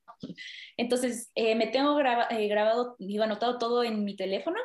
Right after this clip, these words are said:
y luego hoy, por ejemplo, generalmente eso sí tengo más orden, lunes o martes, me siento, grabo los videos, y los otros días de la semana solo cojo, edito, edito, y voy subiendo uno, uno, uno, uno. Y casi intento subir un, un video diario o un post diario, o al menos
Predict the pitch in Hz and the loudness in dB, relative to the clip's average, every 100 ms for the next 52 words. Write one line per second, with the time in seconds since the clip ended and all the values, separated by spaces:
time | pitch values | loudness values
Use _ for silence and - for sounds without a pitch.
0 | - _ _ - 233 254 269 269 285 208 | -8 _ _ -4 2 4 4 4 2 0
1 | 202 220 202 196 214 208 220 240 247 285 | -4 -4 -6 -4 0 0 2 0 -2 -2
2 | 269 262 226 220 208 202 190 170 175 196 | -4 -4 -2 -2 0 0 0 0 -2 -4
3 | 208 220 240 247 320 - 440 - - _ | -2 0 2 4 2 2 -2 -2 -10 _
4 | _ - 202 196 269 302 311 320 - - | _ -2 -2 2 2 2 2 0 0 -6
5 | 214 233 240 220 214 220 285 294 - 214 | 0 2 0 -2 -2 0 0 -2 -4 -2
6 | 202 208 226 220 226 240 214 220 208 233 | -2 -2 -4 -4 -2 0 0 0 -2 -2
7 | 233 214 214 233 254 247 240 247 240 247 | -2 -2 -2 -2 0 0 0 -2 0 0
8 | 285 240 196 208 196 190 180 - 254 254 | 0 0 -2 -2 -2 -4 -4 -2 0 0
9 | 247 247 247 233 233 233 208 214 208 - | -2 -6 -12 -4 -4 -4 -4 -4 -4 -4
10 | 190 170 196 233 269 311 285 - 220 214 | -8 -8 -6 -2 0 0 0 -2 0 0
11 | 226 240 240 208 214 214 214 214 214 208 | 0 0 -2 -2 -2 -2 -6 -4 -2 0
12 | 202 202 202 208 247 202 202 208 208 202 | 0 2 2 2 2 2 -2 -2 -2 -4
13 | 208 202 226 226 202 208 226 240 - | -2 0 2 2 0 0 0 -2 -8